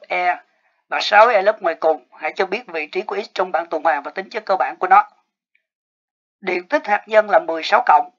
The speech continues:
vậy là nó ở ô số mười sáu. Ba lớp E là chu kỳ ba, sáu E lớp ngoài cùng. Lớp E lớp ngoài cùng đó chính là số nhóm. Vậy nó ở nhóm sáu.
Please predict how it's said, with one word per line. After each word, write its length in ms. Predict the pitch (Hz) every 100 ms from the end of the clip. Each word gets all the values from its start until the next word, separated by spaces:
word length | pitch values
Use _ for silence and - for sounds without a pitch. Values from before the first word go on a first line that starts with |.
| _ _
vậy 160 | 165 180
là 120 | 170
nó 140 | 185
ở 260 | 220 185 -
ô 340 | 208 208 208 202
số 140 | -
mười 140 | 214
sáu. 420 | 170 175 185 226 _ _ _ _ _ _ _ _
Ba 180 | 190 196
lớp 260 | 220 233 _
E 220 | 196 196
là 120 | 175 147
chu 100 | 190
kỳ 160 | 185 160
ba, 360 | 151 175 170 _ _ _ _ _ -
sáu 280 | - 226 240
E 120 | 220
lớp 200 | 220 226
ngoài 120 | 180
cùng. 340 | - 180 - _ _ _ _ _ _ _ _ _ _ _ _ _ _ _ _ -
Lớp 360 | 220 254 302 _ _ -
E 320 | 220 226 220
lớp 200 | 214 240
ngoài 140 | 190
cùng 340 | - 165 151 -
đó 80 | 196
chính 160 | 214
là 200 | 220 185
số 180 | 156 202
nhóm. 240 | 220 208 - _ _ _ _ _ _ _ _ _
Vậy 280 | _ 165 147
nó 100 | 170
ở 540 | 208 - 139 135 170 - _
nhóm 260 | 190 190 220
sáu. 360 | 202 196 -